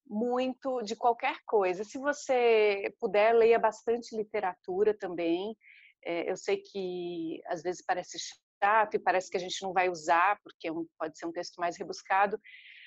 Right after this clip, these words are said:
Mas o que acontece? A faculdade de jornalismo, o trabalho no dia a dia vão te dar habilidades técnicas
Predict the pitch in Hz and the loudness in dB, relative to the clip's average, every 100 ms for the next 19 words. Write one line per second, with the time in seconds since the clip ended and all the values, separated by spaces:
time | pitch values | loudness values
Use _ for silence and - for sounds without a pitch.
0 | - _ _ 214 220 233 254 294 - 269 | -20 _ _ -2 2 2 0 -2 0 0
1 | 226 196 185 - 247 - 240 269 233 196 | 4 4 2 -4 -6 0 4 4 4 -2
2 | 185 185 185 180 175 208 233 220 180 208 | -6 -10 -6 -6 -4 -2 0 0 -2 -4
3 | 202 196 185 - 208 - 208 202 214 214 | -2 0 0 0 -4 0 2 4 4 2
4 | 214 170 202 196 - 220 240 208 190 _ | -2 0 0 0 -4 -2 2 2 2 _
5 | _ _ _ _ 185 233 233 233 233 233 | _ _ _ _ -2 0 0 2 4 4
6 | 240 240 220 226 226 - - 220 - 233 | 2 2 2 2 0 -6 -2 -2 -2 -6
7 | 220 247 226 - | -4 -4 -6 -10